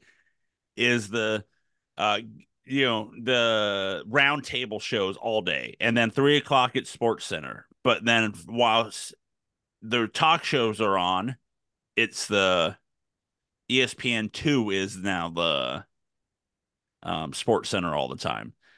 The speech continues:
And it's just those things of, you know, they, you had your Rich Eisen, your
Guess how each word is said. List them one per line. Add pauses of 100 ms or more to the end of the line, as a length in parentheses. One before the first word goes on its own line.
(540)
And
it's
just
those
things
of,
you
know,
they,
you
had
your
Rich
Eisen,
your